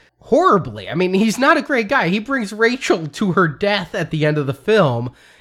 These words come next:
and that could have just been done through dreams. You could have said Ellie had dreams her father did something bad. She has dreams the cat dies, and we don't think Pascal's involved in that at all. So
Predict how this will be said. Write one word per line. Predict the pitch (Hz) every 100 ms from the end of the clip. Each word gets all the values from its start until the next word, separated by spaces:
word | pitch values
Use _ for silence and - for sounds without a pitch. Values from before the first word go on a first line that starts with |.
| -
and | 170 156
that | 185 196
could | - 196
have | 170 135
just | 135 147 -
been | 143 135
done | 127 127 117
through | 120 113
dreams. | 101 113 85 82
You | 123 131
could | 175
have | 156 135
said | 160 139 131 - - - -
Ellie | 156 151 143 131
had | 147 139 123
dreams | 143 143 151 156 139 127 120
her | - 135
father | - 139 127 131
did | 127 113
something | 123 123
bad. | 110 85
She | - -
has | 196 151
dreams | - 165 170 139
the | 127
cat | 143 185 190
dies, | 131 123 127
and | 139
we | 135
don't | 139
think | 131 131 110
Pascal's | 127 120 - 123 120
involved | 113 107 101 107 117
in | 107
that | 135 220
at | 117
all. | 90 92 - - - _
So | - - 160 151 151 -